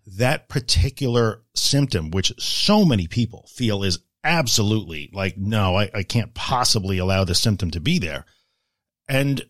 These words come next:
they will see it as a break. So surprisingly, many, many people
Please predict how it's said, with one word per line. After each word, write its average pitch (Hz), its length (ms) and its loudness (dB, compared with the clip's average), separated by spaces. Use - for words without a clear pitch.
they 120 260 0
will 139 180 2
see 131 260 2
it 117 60 2
as 101 140 2
a 90 40 -2
break. 95 520 -4
So 135 220 2
surprisingly, 131 840 2
many, 131 440 2
many 113 260 4
people 110 640 -2